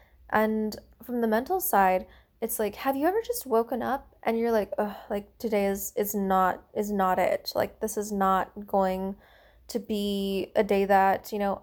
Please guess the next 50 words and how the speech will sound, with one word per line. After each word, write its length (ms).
I 300
am 300
going 380
to, 440
um, 540
possibly 840
enjoy 560
because 440
of, 120
you 120
know, 100
maybe 300
whatever 260
is 100
going 220
on 100
in 100
your 140
life." 360
Like, 200
check 280
in 100
with 140
yourself 380
mentally 440
too. 240
Like, 220
if 140
you 200
wake 260
up 360
and 220
you 160
know 340
that, 160
like, 220
you 80
mentally 480
are 80
just, 180
like, 180
not 440
in 60
a 40
good 240
place, 220
whether 160
that 200
be 160
from, 480